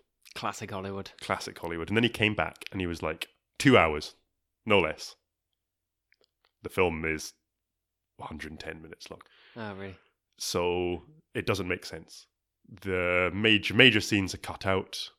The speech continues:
Speaker 2: characters are introduced and killed off, off screen and with no explanation. Maybe they're not killed off, maybe they just forgot about them.
Speaker 1: Mm.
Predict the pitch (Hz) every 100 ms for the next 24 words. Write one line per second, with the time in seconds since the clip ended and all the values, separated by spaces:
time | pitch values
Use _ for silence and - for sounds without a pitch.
0 | _ _ - 113 95 - 87 90 87 90
1 | 90 90 - - - 87 82 78 80 -
2 | 92 82 80 78 - _ _ _ _ _
3 | _ - 165 - - 110 98 98 117 98
4 | 95 117 101 - - 80 - 80 80 _
5 | _ _ _ _ _ _ - 170 95 95
6 | 107 - 98 95 90 - 113 117 92 87
7 | 85 - - 90 92 90 95 87 - 127
8 | 110